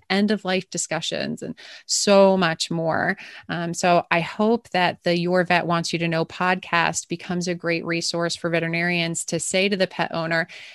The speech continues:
"Hey, I think your dog has a food allergy." Have the discussion about food allergies in the clinic, and then provide them with the episode of the podcast that they can then listen to on their drive home from their clinic,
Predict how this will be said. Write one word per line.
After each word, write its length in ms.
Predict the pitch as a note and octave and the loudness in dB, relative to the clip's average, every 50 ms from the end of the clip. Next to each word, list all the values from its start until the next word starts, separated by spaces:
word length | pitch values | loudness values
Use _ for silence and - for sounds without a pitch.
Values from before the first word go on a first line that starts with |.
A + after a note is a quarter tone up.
| - - | -20 -8
"Hey, 400 | - - A3+ F3+ D#3 C#3 - _ _ _ _ _ - | 0 2 4 4 4 2 0 _ _ _ _ _ -2
I 140 | F#3+ F3+ E3 | 0 0 2
think 200 | G3+ A3 A3+ A#3 | 2 2 4 4
your 80 | C4 | 6
dog 200 | A#3+ A3 A3 G#3+ | 6 6 6 6
has 120 | G#3 G3 G3 | 4 4 4
a 60 | F#3+ | 0
food 240 | - - E3 E3 D#3+ | 0 0 0 2 4
allergy." 680 | D#3 D#3+ D#3+ D#3 D#3+ D#3+ - E3+ D#3+ E3 E3 E3 E3 - - - - - _ _ _ _ - | 6 6 6 4 2 0 0 0 2 2 2 2 0 -2 -6 -20 -20 -20 _ _ _ _ -6
Have 320 | - - G3 G3 G#3 G3+ | 0 2 4 4 6 6
the 60 | G3+ | 4
discussion 480 | F3+ F3+ E3+ - - A3+ A#3+ A#3 - A#3 | 4 4 2 4 4 2 2 4 4 2
about 220 | G#3 F#3+ F3 - | 4 4 2 2
food 160 | - - F#3+ F3 | 2 2 4 4
allergies 460 | E3 D#3 D#3+ E3 D#3+ F3 E3+ D#3+ E3 | 6 6 4 2 2 0 -2 0 0
in 80 | D#3+ | -2
the 80 | D#3+ D#3+ | -2 -4
clinic, 600 | - - - C4 C4 G3 E3 D#3 E3 - - - - - | -6 -2 0 2 2 2 2 2 0 -2 -4 -18 -10 -4
and 200 | - F3 F3 F#3 | -2 0 0 2
then 220 | F#3 F#3 F#3 F#3 F3+ | 2 2 0 0 -2
provide 540 | - - G3 F3+ F3 F#3 F3+ F#3 G3+ G#3+ A3+ | -2 -2 -2 0 2 2 4 4 4 2 2
them 140 | A#3 A3 | 0 0
with 120 | G#3 G3+ - | 0 0 0
the 160 | F3+ - - | 0 2 2
episode 420 | F3+ F3 - F3+ - - F3 F3 | 0 0 0 -4 -2 0 0 2
of 120 | F3 E3+ E3 | 2 0 0
the 80 | E3+ | -2
podcast 640 | - - F3 E3+ E3+ F3 - - E3 E3 E3+ - - | -4 0 0 0 0 0 0 0 0 0 0 -2 -4
that 140 | F3 E3+ - | -4 -4 -2
they 160 | F3+ F#3+ G#3+ | 0 -2 -2
can 200 | G#3+ - A#3+ G#3+ | 0 0 0 0
then 220 | G3+ F#3 F3+ F3 | 2 0 0 0
listen 520 | F3 F3 F3+ F#3 G3 - - G#3+ G#3 G#3 G3+ | -2 0 0 0 0 -2 0 0 0 0 0
to 420 | - - D#3 D3+ E3 C#3+ C#3 - - - - - - - | -2 -2 -2 -2 0 -2 -2 -4 -6 -10 -18 -14 -6 -2
on 140 | F3+ F3 E3+ | 0 0 0
their 100 | E3+ E3+ | 0 0
drive 320 | E3 F3 E3 D#3+ E3 - | 2 4 4 4 4 2
home 300 | - - F3+ E3+ F3 F3 | 0 -2 0 0 0 0
from 180 | E3+ - F3 F3 | -2 -4 -4 -2
their 140 | E3+ D3+ D#3 | -2 -4 -4
clinic, 420 | _ - D#3 D3+ D3 C#3+ C#3+ - | _ -6 -6 -2 -2 -2 -4 -6